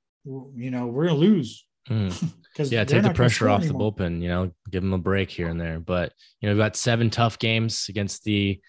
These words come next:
Speaker 2: Brewers and the Mets, and then after that, we're playing against below five hundred teams for the next four series, five series, actually. So once you just get through this stretch, it's, uh,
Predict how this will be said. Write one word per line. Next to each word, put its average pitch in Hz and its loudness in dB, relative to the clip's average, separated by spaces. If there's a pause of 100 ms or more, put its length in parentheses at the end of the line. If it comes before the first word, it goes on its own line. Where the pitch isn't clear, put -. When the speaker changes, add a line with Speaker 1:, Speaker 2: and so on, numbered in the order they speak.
(280)
Speaker 2:
Brewers 107 2
and 101 2
the 95 2
Mets, 101 0
and 101 -2
then 98 0
after 101 -2
that, 113 0
we're 98 -8
playing 107 -2
against 101 -2
below 98 2
five 98 -2
hundred 92 -2
teams 95 -4
for 82 -4
the 85 -4
next 87 -4 (380)
four 101 0
series, 87 -4 (160)
five 107 0
series, 76 -8
actually. - -12 (300)
So 82 -4 (960)
once 113 2
you 127 0
just 127 2
get 139 2
through 123 -2
this 120 2
stretch, - -2
it's, 95 -6
uh, 92 0